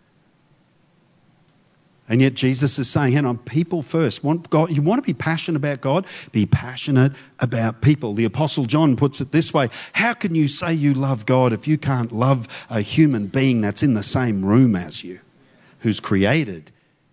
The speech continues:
in his image?" And it is an image of God question. So the question for us becomes, can I see the image of God in others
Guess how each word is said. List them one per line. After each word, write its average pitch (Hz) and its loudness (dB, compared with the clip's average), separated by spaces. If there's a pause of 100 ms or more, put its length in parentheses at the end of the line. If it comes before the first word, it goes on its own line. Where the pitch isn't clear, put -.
(140)
in 113 2
his 98 -4
image?" 92 -4 (1900)
And 117 4
it 135 6
is 180 2
an 147 4
image 147 2
of 110 -4
God 117 0 (260)
question. 123 -2
So 123 -2
the 117 -2
question 143 -2
for 123 -4
us 120 -2 (320)
becomes, 110 0 (380)
can 151 2
I 151 2
see 131 -2
the 113 0
image 123 0
of 98 -6
God 107 0 (180)
in 92 0
others 120 -2